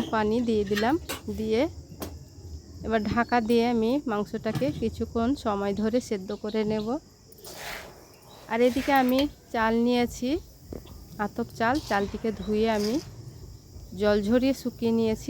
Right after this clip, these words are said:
আর দেখতে পাচ্ছেন ঝরঝর করছে। আর এইদিকে আমি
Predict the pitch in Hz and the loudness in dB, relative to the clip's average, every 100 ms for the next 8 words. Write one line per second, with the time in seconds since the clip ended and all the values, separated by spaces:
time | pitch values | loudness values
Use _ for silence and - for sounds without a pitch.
0 | 247 208 208 - 220 214 247 240 208 208 | 0 0 -2 -4 -2 -2 0 0 2 0
1 | 190 214 - 202 - 262 359 - - - | -2 -6 -4 -6 -2 -4 -4 -8 -16 -16
2 | - - 214 220 214 240 262 240 233 | -10 -4 2 2 2 2 2 4 4